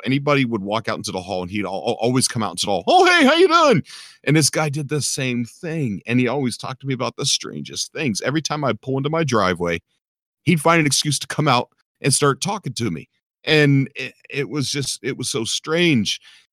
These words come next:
And I finally, I, I, I looked, I'm like, "I'm not trying to be mean, dude. I don't have, you know, a whole lot of time to, you know, have friends. I work a lot. I got a YouTube channel and this and that. I'm, I'm not, I'm not trying to be mean, but I just don't wanna, I just don't want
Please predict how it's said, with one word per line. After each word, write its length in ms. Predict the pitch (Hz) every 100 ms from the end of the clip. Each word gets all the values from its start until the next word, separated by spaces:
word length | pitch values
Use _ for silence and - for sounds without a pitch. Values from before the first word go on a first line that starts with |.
| _ _
And 260 | 135 131 123
I 120 | 117
finally, 340 | - 143 139 117
I, 120 | 123 107 107
I, 100 | 107 -
I 140 | 98
looked, 220 | 110 -
I'm 120 | 104 107
like, 220 | 101 -
"I'm 180 | 113 131
not 180 | 131 98
trying 200 | 117 104
to 40 |
be 160 | 95 90
mean, 380 | 87 90 90 80
dude. 280 | 82 82
I 140 | 65 92
don't 220 | 113 -
have, 320 | 101 95 - - -
you 80 | 104
know, 160 | 80
a 40 | 90
whole 220 | 104 101
lot 220 | 98 98
of 100 | -
time 420 | - 95 101 98 90
to, 200 | 85 69 - - _
you 80 | -
know, 200 | 107 87
have 240 | 85 101 95
friends. 420 | - 104 104 92
I 160 | 82 82
work 240 | 101 -
a 80 | 92
lot. 300 | 95 98 92
I 20 |
got 160 | 82 87
a 20 |
YouTube 380 | 107 113 110 -
channel 240 | 104 98
and 80 | 98
this 160 | 101
and 80 | 95
that. 240 | 98 101 87
I'm, 160 | 98 -
I'm 100 | 101
not, 140 | 98
I'm 80 | 107
not 160 | 110 90
trying 160 | 120
to 40 | 110
be 100 | 98
mean, 260 | 101 113 98
but 140 | -
I 80 | 104
just 220 | 113 -
don't 180 | 127 80
wanna, 240 | 120 117 -
I 80 | -
just 220 | 107 123
don't 220 | - 131 -
want 200 | 117 117